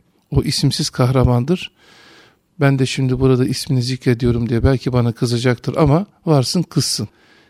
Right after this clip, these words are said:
Yani hesaplaşacaksam, efendim, bana haddimi bildirecekse Mustafa Hoca bildirsin. Onunla her zaman, e, muhabbetle görüşmeye gayret et-, ediyorum.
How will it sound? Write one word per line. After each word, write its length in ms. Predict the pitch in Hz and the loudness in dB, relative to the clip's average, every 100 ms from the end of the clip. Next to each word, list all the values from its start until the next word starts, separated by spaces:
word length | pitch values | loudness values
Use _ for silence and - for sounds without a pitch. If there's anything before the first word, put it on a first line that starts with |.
| _ | _
Yani 240 | 156 123 120 | -2 0 0
hesaplaşacaksam, 1120 | 131 - 135 - 127 135 147 139 - 143 180 - _ _ _ _ _ _ _ - | 0 0 -2 -2 -2 0 0 0 -2 -4 -4 -12 _ _ _ _ _ _ _ -6
efendim, 520 | 131 139 127 123 127 | 0 2 2 2 0
bana 240 | 131 120 | 0 2
haddimi 380 | 127 123 131 127 | 0 0 0 0
bildirecekse 600 | 127 131 131 123 123 - | 0 0 -2 0 -2 -2
Mustafa 400 | 160 135 147 147 | -4 -2 0 2
Hoca 240 | 127 113 98 | 2 2 -2
bildirsin. 540 | - 139 - 196 214 _ _ _ _ _ - - - | -4 -8 -8 -8 -8 _ _ _ _ _ -20 -12 0
Onunla 360 | 143 143 139 | 2 4 4
her 160 | 127 160 | 4 4
zaman, 500 | 135 135 135 147 - - | 4 2 4 2 0 -2
e, 80 | 127 123 120 117 117 135 | 0 2 2 0 -2 -4
muhabbetle 920 | 123 120 131 127 135 131 123 113 92 - | -4 0 0 0 -2 -2 -2 -4 -4 -6
görüşmeye 440 | - 117 - 104 117 | -2 -2 -2 -2 0
gayret 360 | 123 127 120 | 2 2 2
et-, 300 | 113 - - | -2 -8 -6
ediyorum. 500 | 135 113 113 143 190 | -4 0 2 2 -2